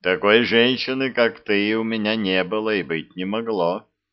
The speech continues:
Беркут мог бы сказать, что когда-то давно женщина пыталась любить его таким же образом.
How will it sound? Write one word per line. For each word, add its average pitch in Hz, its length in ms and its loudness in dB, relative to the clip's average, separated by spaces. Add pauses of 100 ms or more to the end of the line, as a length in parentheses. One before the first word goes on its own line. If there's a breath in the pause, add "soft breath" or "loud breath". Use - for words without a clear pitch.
(1000)
Беркут 165 720 2
мог 160 260 2
бы 90 160 -2
сказать, 104 840 0 (280)
что - 220 -4
когда-то 104 640 2
давно 95 460 0
женщина 113 680 -2
пыталась 131 760 0
любить 92 520 -6
его 76 280 -8
таким 123 520 0
же 113 160 2
образом. 67 760 -2